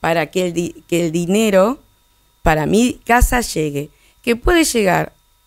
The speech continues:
cuando yo digo de un crédito, también estoy cortando la energía que solamente la encauzo al crédito,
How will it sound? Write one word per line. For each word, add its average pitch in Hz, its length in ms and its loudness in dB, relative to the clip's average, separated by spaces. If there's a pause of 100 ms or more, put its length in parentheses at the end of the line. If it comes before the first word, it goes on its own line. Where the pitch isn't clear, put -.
(180)
cuando 175 200 0
yo 262 180 2
digo 247 240 4
de 196 60 2
un 196 140 2
crédito, 262 640 0
también 196 480 2
estoy 190 240 0
cortando 170 460 0
la 170 80 2
energía 185 600 0
que 165 160 -4
solamente 196 680 0
la 165 140 0
encauzo 190 580 -2
al 156 140 0
crédito, 180 580 -2